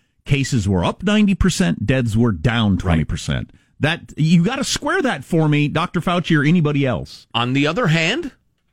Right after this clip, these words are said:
Speaker 2: and if you have, intellectually speaking, two hands, use 'em both. On the other hand, there are a number of metro areas that are seeing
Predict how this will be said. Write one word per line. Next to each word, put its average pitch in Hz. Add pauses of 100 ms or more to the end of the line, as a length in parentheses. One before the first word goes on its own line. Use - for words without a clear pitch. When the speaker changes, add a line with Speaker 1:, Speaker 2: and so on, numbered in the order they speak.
(540)
Speaker 2:
and 123 (120)
if 147
you 165
have, 165 (140)
intellectually 135
speaking, 131
two 180
hands, 165 (260)
use 104
'em 220
both. 269 (760)
On 120
the 175
other 247
hand, 165
there 185
are 180
a 160
number 147
of 165
metro 156
areas 87
that 135
are 165
seeing 120